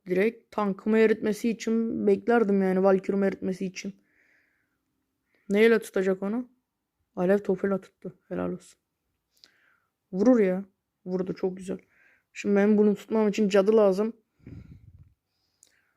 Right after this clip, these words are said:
Tamam. Buraya da buz büyücüsünü gönderdim. O biraz çalışacak oraya. Tamam, bir şey olmaz.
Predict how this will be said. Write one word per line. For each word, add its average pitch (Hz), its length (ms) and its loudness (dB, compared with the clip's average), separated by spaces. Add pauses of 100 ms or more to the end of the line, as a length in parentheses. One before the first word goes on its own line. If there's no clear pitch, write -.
(1900)
Tamam. 190 520 -4 (2000)
Buraya 214 260 4
da 202 140 2
buz 214 140 4
büyücüsünü 190 420 -2
gönderdim. 208 600 0 (1700)
O 247 140 -4
biraz 240 280 2
çalışacak 196 580 0
oraya. 175 260 -4 (3250)
Tamam, 220 440 2
bir - 40 -14
şey - 160 0
olmaz. 202 560 0